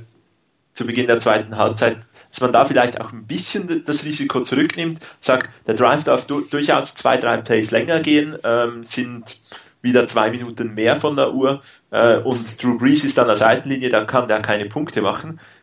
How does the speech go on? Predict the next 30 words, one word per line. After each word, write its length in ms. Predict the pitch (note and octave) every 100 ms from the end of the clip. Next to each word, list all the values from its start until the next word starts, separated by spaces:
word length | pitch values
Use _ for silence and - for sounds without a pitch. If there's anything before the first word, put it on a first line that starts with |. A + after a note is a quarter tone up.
| _ -
ist 160 | C3+
irgendwo 320 | D#3 D#3+ D3+
verständlich. 600 | D3+ B2+ - C#3+ D3+ F#2+
Also 140 | G2 C#3
ich 80 | C3+
find, 240 | D3+ C#3+
ich 120 | - C#3+
find's 200 | D3+ C#3
auch 180 | A#2+ B2
richtig, 320 | E3 - F#3
dass 160 | D#3+ D3+
man 160 | C3+ - - -
das 100 | C3+
Adjustment 480 | C3 C3 C3 B2+
macht, 320 | A#2 D3 - -
man 160 | B2
spielt 260 | B2 D3 D3
mit 140 | -
einer 180 | A#2+ A2+
Führung 460 | A2 C#3 D#3 D#3+ D#3 - -
und, 300 | C3 B2+ B2 - _ _ -
ähm, 380 | A2 A#2 A#2 A#2 - -
callt 300 | B2+ B2 A#2+
vielleicht 320 | A#2 A2 A2
mal 120 | A2 G#2
einen, 160 | G#2 -
einen 220 | G#2+ G#2
Lauf 360 | G2 F#2+ F#2+ A2
mehr. 260 | A#2+ F#2 - _ _ _ _ _ _ _ - -
Ähm, 380 | G2 G2+ G2+